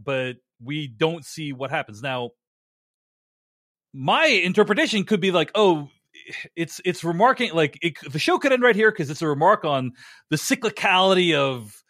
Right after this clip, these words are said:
certain religion." You know, there's some religions that's like, God has created and destroyed the universe multiple times. And it's like, there's, like, a lot of religious undertones, but there's also, like, there's a cyclicality to, like, technology and human life and whatever. And, and that's a nice place to end it.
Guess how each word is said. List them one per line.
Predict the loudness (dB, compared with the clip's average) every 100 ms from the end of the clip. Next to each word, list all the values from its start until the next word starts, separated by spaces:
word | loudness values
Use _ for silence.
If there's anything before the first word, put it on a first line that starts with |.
| _ _
certain | 0 2 2 0
religion." | 0 2 0 0
You |
know, | 0
there's | 2 0
some | 2 2 4
religions | 4 4 2 -4
that's | -6 -6
like, | -8 -8 _ -20 -8
God | 0 2 2
has | 0 -2
created | -4 -2 0 0 -2
and | -4
destroyed | -6 -6 -4 -4
the | -4
universe | -6 -4 -4 -4
multiple | -2 -4 -6 -12
times. | -4 0 0 0 -2 -6
And | -8
it's | -8
like, | -10 -10 -20 -2
there's, | 0 4
like, | 2
a | 4
lot | 2
of | 4
religious | 4 2 2 0
undertones, | 0 2 0 -2 -4
but |
there's | -6 -4
also, | -4 -4
like, | -6 -6 _ _ _
there's | -10 -8
a | -6 -8
cyclicality | -6 -2 0 2 0
to, | -2
like, | -4 -4
technology | -6 -2 -2 -2 -6 -8 -10
and | -10
human | -2 -2
life | 2 2 0 -4
and | -4
whatever. | 0 0 0
And, | -2 -4
and | -4
that's | -4 -2
a |
nice | 0 0 -2
place | -4 -4
to | -6 -8
end | -8
it. | -12